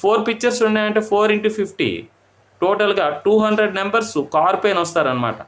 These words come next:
స్కూల్కి. నెక్స్ట్ ఇక్కడ ఏముంది? వన్, టూ, త్రీ, ఫోర్, ఫైవ్, సిక్స్, సిక్స్ ఇంటూ ఫిఫ్టీ that equal to త్రీ హండ్రెడ్ మెంబర్స్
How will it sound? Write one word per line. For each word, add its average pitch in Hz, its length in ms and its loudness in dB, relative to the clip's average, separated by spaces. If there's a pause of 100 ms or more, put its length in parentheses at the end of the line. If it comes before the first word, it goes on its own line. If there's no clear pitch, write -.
(380)
స్కూల్కి. 120 460 -2 (520)
నెక్స్ట్ 208 220 -4
ఇక్కడ 208 240 -2
ఏముంది? 214 200 4 (120)
వన్, 202 180 0 (120)
టూ, 190 100 2 (200)
త్రీ, 180 140 0 (220)
ఫోర్, 180 280 2 (120)
ఫైవ్, 180 220 0 (160)
సిక్స్, 190 280 -2 (500)
సిక్స్ 202 240 -4 (100)
ఇంటూ 220 220 2 (340)
ఫిఫ్టీ 208 300 0 (540)
that 156 180 -2
equal 190 280 0
to 185 100 -2
త్రీ 190 120 2 (100)
హండ్రెడ్ 208 360 0
మెంబర్స్ 208 380 -2